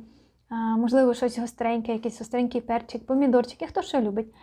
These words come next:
Замотуєш там соуси і так, а, конвертиком складаєш і їсиш. Це такий гарний перекус для дітей. Хлопчики люблять мене щось взяти, вибігти на вулицю або просто швиденько поїсти.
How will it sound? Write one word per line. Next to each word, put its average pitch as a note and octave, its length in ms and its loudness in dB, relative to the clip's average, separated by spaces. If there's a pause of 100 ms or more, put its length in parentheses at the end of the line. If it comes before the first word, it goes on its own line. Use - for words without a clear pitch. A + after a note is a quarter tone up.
(300)
Замотуєш F4 760 2
там B3 420 0
соуси E4 680 0
і B3 120 2
так, A3+ 440 -6
а, G#3 840 -2
конвертиком A#3 760 0
складаєш B3+ 500 0 (140)
і A3+ 40 -12
їсиш. A3 520 -12 (220)
Це - 100 -8
такий D#4 280 4
гарний A3+ 540 4
перекус A#3+ 680 0
для D#4 100 4
дітей. C4+ 460 0
Хлопчики B3+ 480 0
люблять A3+ 320 0
мене A3 180 0
щось A3 280 -4
взяти, C4+ 360 2
вибігти A3+ 440 -2
на A3+ 240 4
вулицю B3 600 0
або G#3+ 180 -2
просто B3+ 420 -6
швиденько A#3 460 -2
поїсти. D4+ 520 0